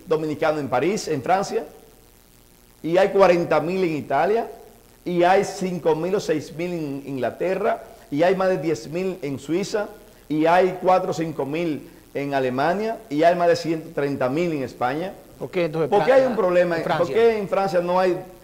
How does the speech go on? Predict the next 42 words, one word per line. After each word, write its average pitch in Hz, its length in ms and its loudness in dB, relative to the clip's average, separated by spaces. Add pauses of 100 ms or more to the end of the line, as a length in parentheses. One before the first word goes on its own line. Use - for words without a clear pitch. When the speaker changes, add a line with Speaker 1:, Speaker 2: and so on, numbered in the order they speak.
(140)
Speaker 1:
cien 175 380 0
mil 180 580 0
y 170 200 0
en 170 180 0
España 170 320 0
hay 160 80 0
ciento 156 240 -4
treinta 139 300 -2
mil? 123 300 -6 (140)
Cuando 156 180 -2
Francia 175 280 -2
es 180 40 -2
un 170 60 -6
país 165 180 0
más 165 180 -2
rico 151 200 -6
que 135 80 -4
España. 104 360 -4 (140)
Speaker 2:
Sí. 113 100 -14 (760)
Speaker 1:
Pues, 160 120 0 (240)
no 190 140 2
es 226 60 6
el 214 100 2
idioma, 180 460 2 (600)
porque 170 160 -2
el 170 40 0
dominicano 170 420 0
no 196 60 0
sabe 175 200 2
inglés 156 220 2
y 156 100 0
viven 156 220 0
dos 147 120 2
millones 143 280 -2
en 139 60 -4
Estados 135 280 -4
Unidos. 127 440 -6
Speaker 2:
Sí. 104 140 -12 (500)
Speaker 1:
No 170 380 0
es 214 180 0
el 185 100 0
idioma, 156 560 2